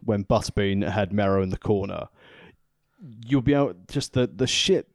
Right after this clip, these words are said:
onslaught that he had on Mero, the, the pussiness of it, how fake and worked it was.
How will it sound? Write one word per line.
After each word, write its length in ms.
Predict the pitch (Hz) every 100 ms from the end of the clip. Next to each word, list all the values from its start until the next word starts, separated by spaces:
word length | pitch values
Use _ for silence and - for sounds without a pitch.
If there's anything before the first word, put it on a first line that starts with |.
| -
onslaught 540 | 139 139 131 123 101 95
that 60 |
he 40 | 104
had 140 | 104
on 100 | 101
Mero, 460 | 107 104 95 92 87 _ _ _ - 131
the, 120 | 123 - -
the 140 | 127 - _ -
pussiness 640 | 156 143 - 104 95 -
of 80 | 98
it, 140 | 87
how 200 | - 104
fake 600 | 98 - - 110 110 - -
and 280 | 98 95 98
worked 440 | 95 101 101 - -
it 80 |
was. 360 | 101 95 98